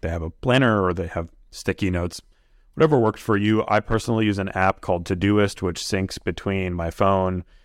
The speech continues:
my computer, any other device I use, and allows me to organize tasks into projects or topics. So I have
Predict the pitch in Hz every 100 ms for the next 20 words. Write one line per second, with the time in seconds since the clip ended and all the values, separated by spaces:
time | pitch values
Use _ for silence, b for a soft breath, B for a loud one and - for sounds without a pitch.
0 | _ - - - 85 101 95 90 87 85
1 | _ - - - 95 95 92 90 85 -
2 | 85 85 85 82 78 - _ _ - 98
3 | 92 87 87 - - 117 117 120 127 117
4 | 117 110 110 95 92 - - - _ _
5 | _ _ _ _ _ - - - 120 107
6 | - - - - 110 104 127 - 120 113
7 | 143 143 - 87 - 95 98 143 - -
8 | 104 90 92 87